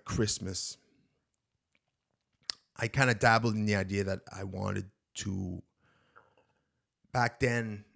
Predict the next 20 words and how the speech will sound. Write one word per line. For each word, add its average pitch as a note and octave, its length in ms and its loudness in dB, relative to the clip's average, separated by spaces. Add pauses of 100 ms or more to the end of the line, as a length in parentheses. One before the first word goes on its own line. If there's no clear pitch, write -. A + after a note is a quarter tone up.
(120)
I G#2 120 2
was, G2 380 2
uh, F#2+ 280 2 (140)
pretty A2+ 220 2
much G#2 260 2
decided G2 540 0
that F#2+ 180 -2
I E2 100 -4
was F#2+ 220 -2
gonna F#2+ 420 -6 (1400)
be G#2+ 140 -4
putting G#2+ 340 2
a G2 60 0
stop - 440 4
to G2+ 80 -2
my, F#2+ 400 -2 (240)
uh, - 380 -12 (1300)
quote F#2 280 -2
unquote F#2 480 -6
career F#2+ 640 0